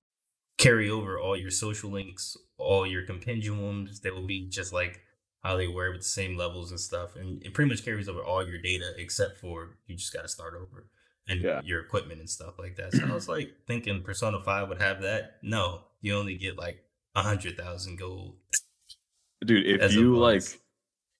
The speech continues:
Speaker 2: I think, like, if, uh, they maybe would have done some sort of,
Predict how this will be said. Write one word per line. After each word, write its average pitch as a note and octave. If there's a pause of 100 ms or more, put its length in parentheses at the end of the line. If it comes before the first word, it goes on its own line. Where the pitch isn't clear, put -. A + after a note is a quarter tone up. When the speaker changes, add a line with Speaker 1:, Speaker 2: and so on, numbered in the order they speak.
(460)
Speaker 2:
I G2+
think, A#2
like, G2+
if, E2+
uh, D#2+
they F2
maybe E2+
would E2+
have D#2
done D#2+
some D#2+
sort D#2
of, C#2+